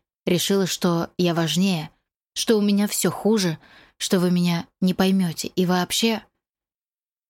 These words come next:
я все решила за вас». Женя посмотрела на Саву в надежде, что взгляд передаст больше, чем ее путанные слова.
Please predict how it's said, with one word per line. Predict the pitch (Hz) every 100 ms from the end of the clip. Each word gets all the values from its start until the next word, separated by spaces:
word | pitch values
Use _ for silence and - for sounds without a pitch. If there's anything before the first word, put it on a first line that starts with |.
| _ _ _
я | 185 185
все | - - 220
решила | 175 - 196 185 165 165 _ _ _ _
за | 175 175 170
вас». | 165 143 - - _ _ _ _ _ _ _ _ _ _ _ _ -
Женя | 185 220 196
посмотрела | 185 - 175 190 185 175
на | 175
Саву | - 214 202 165 - _ _ _ _
в | 185
надежде, | 185 180 220 208 170
что | 151 -
взгляд | 170 175 208 214 - _
передаст | - 185 180 190 -
больше, | 170 180 165 - 175 180 _ _
чем | - 175
ее | 165 165 165
путанные | - 214 202 180 170
слова. | - 165 156 160